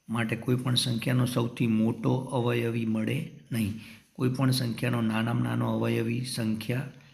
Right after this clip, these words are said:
પોતે જ છે. બીજું એક ઉદાહરણથી સમજીએ, જેમ કે આપણે અગિયારના અવયવી લખીએ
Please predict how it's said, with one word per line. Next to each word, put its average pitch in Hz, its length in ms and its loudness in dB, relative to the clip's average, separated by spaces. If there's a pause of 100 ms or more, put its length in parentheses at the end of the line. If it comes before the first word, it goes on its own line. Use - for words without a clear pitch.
(300)
પોતે 139 300 2
જ 131 140 -4
છે. 104 200 -4 (960)
બીજું 127 320 6
એક 127 140 2
ઉદાહરણથી 117 520 0
સમજીએ, 107 500 -2 (380)
જેમ 113 300 0
કે 117 220 0
આપણે 117 320 0 (240)
અગિયારના 117 640 2
અવયવી 117 420 2
લખીએ 120 420 0